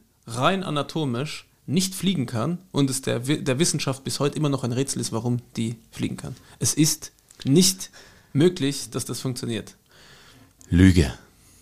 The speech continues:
Speaker 1: Ist das eine Lüge?
Speaker 2: Es ist
Speaker 1: Bist du
Speaker 2: tatsächlich
Speaker 1: der Mythbuster?
Speaker 2: Ich bin der Mythbuster. Es ist eine Lüge. Ich hab es vorher gegoogelt.
Speaker 1: Du bist so ein unangenehmer Typ. Ich
Speaker 2: Es
Speaker 1: hab alles jetzt in Frage gestellt. Stau,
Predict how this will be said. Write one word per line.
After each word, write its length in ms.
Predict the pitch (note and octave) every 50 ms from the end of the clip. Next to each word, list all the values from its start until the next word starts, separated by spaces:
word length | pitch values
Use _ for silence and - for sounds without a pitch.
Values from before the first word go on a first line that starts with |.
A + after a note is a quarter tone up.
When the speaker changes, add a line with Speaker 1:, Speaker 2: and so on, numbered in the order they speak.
| _ _ _ _ _ _ _ _ _
Speaker 1:
Ist 180 | - A2 -
das 100 | A#2+ G#2
eine 120 | A2 G2+ G2+
Lüge? 560 | G2 G2 A2+ B2 D3+ D#3+ F3+ G3+ B3+ B3+ G3 - -
Speaker 2:
Es 140 | G2 - G#2
ist 80 | G#2+
Speaker 1:
Bist 60 | - -
du 40 |
Speaker 2:
tatsächlich 320 | - - - G#2+ G#2 A2+ G#2
Speaker 1:
der 120 | - B2+
Mythbuster? 760 | C3 D3 - - - - D#3+ D#3+ D#3 - - F3+ G3 G#3 - - -
Speaker 2:
Ich 160 | G2+ - -
bin 100 | B2 A#2
der 80 | A#2
Mythbuster. 840 | A2 A2 B2+ C3+ - - - A#2 A2+ A2+ - - - A#2+ A2+ A2 - -
Es 140 | G#2+ G2+
ist 120 | A2 G#2+ -
eine 220 | G#2+ A2 A2 G#2
Lüge. 360 | G#2 G2+ A2+ A#2+ B2 C3 B2
Ich 220 | - A1 G2+ - G#2+
hab 140 | G2+ - A2
es 140 | G2+ -
vorher 260 | - - G2+ G2+ G2 F#2
gegoogelt. 480 | F#2+ F#2 F#2+ G2+ G2 G2 G2+ C3+ D3+
Speaker 1:
Du 340 | - - - _ _ - -
bist 400 | - - - - - - - - - - _ _ _ -
so 120 | - -
ein 60 | - C3+
unangenehmer 480 | B2+ A2+ A#2 A#2 A#2 A#2 A2+ A2 G#2+
Typ. 200 | - - A#2 A2 - _ _ _ _
Ich 100 | - C3+
Speaker 2:
Es 180 | C3+ A2+ - -
Speaker 1:
hab 60 | A#2+ D3
alles 180 | F3 F#3 D#3+ -
jetzt 160 | D#3 C#3 -
in 80 | C3+ B2
Frage 220 | - C3 B2+ B2 A#2+
gestellt. 240 | - - A#2+ A2+ - - - - -
Stau, 480 | - - - - C#3 C3+ C#3 C3+ B2